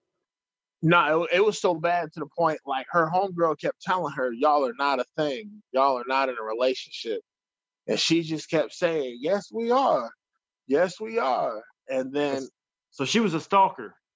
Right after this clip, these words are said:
Speaker 1: one month, uh, two months, one month, okay, anyway, a, a, a month or so, maybe two months,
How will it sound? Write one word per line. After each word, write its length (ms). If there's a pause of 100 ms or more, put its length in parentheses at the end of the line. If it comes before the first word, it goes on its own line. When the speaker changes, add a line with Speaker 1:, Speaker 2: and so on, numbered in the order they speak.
(840)
Speaker 1:
one 460
month, 340 (640)
uh, 560 (680)
two 140
months, 400
one 180
month, 240 (480)
okay, 280
anyway, 180 (300)
a, 80
a, 40 (140)
a 40
month 300
or 100
so, 300
maybe 280
two 220
months, 540